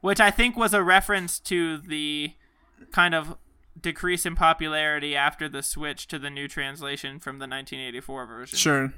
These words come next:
Speaker 1: If I'm not mistaken.
Speaker 2: Sure.
Speaker 1: But anyway, this is not a, <laughs>
Speaker 2: <laughs>
Speaker 1: an episode about
Speaker 2: It's
Speaker 1: Bible
Speaker 2: about
Speaker 1: translations,
Speaker 2: Romans.
Speaker 1: so maybe we should. It's about Romans, and we're,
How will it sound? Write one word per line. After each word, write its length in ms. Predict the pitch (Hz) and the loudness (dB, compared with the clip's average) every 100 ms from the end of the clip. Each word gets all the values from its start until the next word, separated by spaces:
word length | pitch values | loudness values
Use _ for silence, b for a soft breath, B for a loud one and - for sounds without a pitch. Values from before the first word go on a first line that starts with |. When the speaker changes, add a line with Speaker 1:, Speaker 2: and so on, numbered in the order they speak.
| - | -12
Speaker 1:
If 160 | - - | -12 -10
I'm 80 | - | -10
not 160 | 123 90 | -10 -12
mistaken. 220 | - - | -8 -2
Speaker 2:
Sure. 300 | 151 139 139 b b b b b | 0 0 -2 b b b b b
Speaker 1:
But 100 | 247 | 4
anyway, 480 | 277 226 165 147 170 | 6 6 2 -2 -6
this 180 | 170 214 | -4 -2
is 140 | 220 214 | -2 2
not 200 | 226 196 | 4 4
a, 100 | - - | 4 8
<laughs> 440 | - 220 220 190 170 | 10 12 12 10 6
Speaker 2:
<laughs> 0 | |
Speaker 1:
an 100 | 185 | 2
episode 380 | 180 175 - 170 | 2 2 2 0
about 160 | 156 151 | 0 4
Speaker 2:
It's 180 | 156 160 | 6 6
Speaker 1:
Bible 60 | 151 | 6
Speaker 2:
about 160 | 151 139 | 8 8
Speaker 1:
translations, 220 | 127 139 135 | 6 2 2
Speaker 2:
Romans. 180 | 120 120 | 0 -4
Speaker 1:
so 80 | |
maybe 220 | 196 190 180 | -6 -6 -6
we 120 | 165 | -8
should. 200 | 170 143 _ _ b b b | -10 -14 _ _ b b b
It's 160 | 196 | -8
about 280 | 190 226 226 | 2 4 4
Romans, 420 | 208 226 156 131 - | 0 -4 -6 -8 -8
and 180 | 165 165 | -8 -6
we're, 140 | 170 | -8